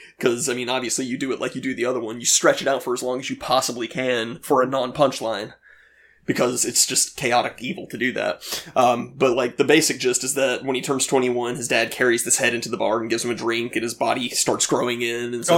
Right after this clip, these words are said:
Speaker 1: they're like,
Speaker 2: yeah.
Speaker 1: "Give him more!" And he keeps pouring drinks in his mouth, and finally he has a full developed body, but he's drunk off his ass, and he goes running into the streets, and a truck hits him, and the bartender goes, "You shoulda quit while he was ahead."
Speaker 2: Yeah.
Speaker 1: <laughs> So, yeah.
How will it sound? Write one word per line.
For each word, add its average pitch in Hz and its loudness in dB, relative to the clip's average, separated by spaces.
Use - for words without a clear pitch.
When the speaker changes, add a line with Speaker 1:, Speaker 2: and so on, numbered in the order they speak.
Speaker 1:
they're 170 8
like, 135 4
Speaker 2:
yeah. - 2
Speaker 1:
"Give 311 2
him 320 0
more!" 311 10
And 180 2
he 156 -4
keeps - -6
pouring 151 4
drinks 135 -2
in 135 0
his 135 -4
mouth, 127 -2
and 127 -8
finally 127 -2
he - -2
has 131 -6
a 135 -8
full 127 2
developed 123 0
body, 123 2
but 123 -2
he's 113 -8
drunk 120 -4
off 131 -4
his 123 -6
ass, 117 0
and 127 2
he 131 4
goes 131 6
running 139 0
into 127 -2
the 143 -6
streets, 131 0
and 117 -2
a 113 -8
truck 123 2
hits 127 2
him, 127 -4
and 123 -2
the 110 -6
bartender 120 -4
goes, 107 -2
"You 117 -12
shoulda - -8
quit - -4
while 143 2
he 151 4
was 156 2
ahead." 147 4
Speaker 2:
Yeah. 127 0
Speaker 1:
<laughs> - -2
So, - 4
yeah. 143 0